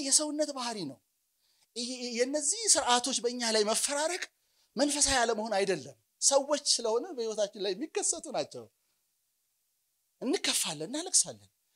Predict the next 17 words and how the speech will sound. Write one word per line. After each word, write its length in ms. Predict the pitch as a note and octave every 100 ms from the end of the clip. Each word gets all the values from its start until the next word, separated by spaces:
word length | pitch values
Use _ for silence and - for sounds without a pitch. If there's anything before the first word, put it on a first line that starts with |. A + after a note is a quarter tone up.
| _ -
አንዳንዴ 280 | A#3+ C4+ C#4
ሆድ 160 | C#4+
ይብሰናል። 420 | B3 G#3+ C#3+ G#2+ - _ _ _ _ _ -
አንዳንዴ 200 | D3+ A#3
እንወድቃለን፣ 420 | D4 D#4+ G3 E3+
እንነሳለን። 480 | A4 A4 - - _ _ _ _ _ _ _ _ _ _ _ _ _ _ _ _ _ _ _ _ _ _ _ -
አንዳንዴ 320 | A3+ G3 B3
ለመጸለይ 440 | C#4+ A3+ G#3+ A3 B3+
እንፈልግና 440 | B3+ F4 C4+ C#4
ጉልበት 360 | C#4 C4+ C#4+ D4+
እናጣለን። 520 | A3+ F#3 - B2 - - _ _ _ _ _ _ _ _ _ _ _ _ _ _ _ _ _ _ _ _ _ _ _ _
በዚህ 460 | B2+ C#4+ D4+ D4+ G4
ሁሉ 240 | - A4 D5 C#5+ C5 G#4 E4+
ሁኔታ 340 | F#3 G#3+ F#3+ D3+
ውስጥ 240 | B2+ B3 - - _ _ _ _ _ _ -
የተሰጠን 720 | F#3+ - C4+ - A#3+ - G3 F#3
ጸጋ 260 | D3+ A#2+